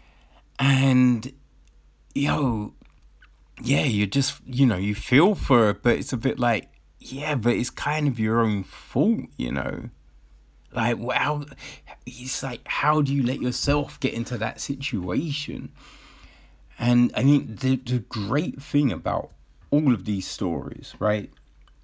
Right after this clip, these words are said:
And I, it's not just this first five,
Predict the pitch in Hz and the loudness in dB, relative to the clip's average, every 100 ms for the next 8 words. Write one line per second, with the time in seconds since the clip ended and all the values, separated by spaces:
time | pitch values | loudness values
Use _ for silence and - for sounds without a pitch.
0 | _ - - _ - _ _ - 110 120 | _ -20 -20 _ -20 _ _ -4 0 0
1 | - 123 127 131 - 123 123 143 151 147 | 2 0 0 -2 -4 2 6 6 4 0
2 | - 120 - 104 101 - - 117 104 98 | 0 0 -2 -4 -4 -4 -2 2 2 0
3 | - - - - - - 117 127 95 92 | -4 -8 -10 -16 -4 2 2 0 -6 -8
4 | - | -12